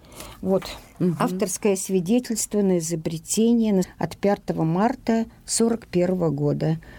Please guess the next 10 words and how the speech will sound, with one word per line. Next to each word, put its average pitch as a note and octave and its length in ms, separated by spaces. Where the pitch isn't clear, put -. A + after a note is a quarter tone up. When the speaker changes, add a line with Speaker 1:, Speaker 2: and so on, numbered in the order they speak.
Speaker 1:
Паладину G3 480
Александру F3+ 520
Владимировичу. D3+ 720
Способ - 640
прекращения G3+ 960
кровотечений E3+ 1080
и F#3+ 80
ускорения A3 880
заживления D3+ 760
ран. C#3 280